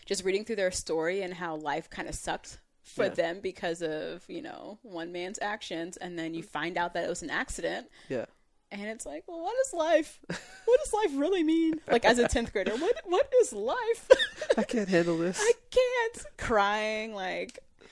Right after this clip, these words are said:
Speaker 1: staying up all night reading, trying to finish it. But, um,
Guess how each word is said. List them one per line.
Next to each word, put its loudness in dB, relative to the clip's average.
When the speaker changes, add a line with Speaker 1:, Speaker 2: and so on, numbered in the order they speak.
Speaker 1:
staying 2
up 0
all 2
night -2
reading, -2
trying -10
to -8
finish -10
it. -2
But, -6
um, -8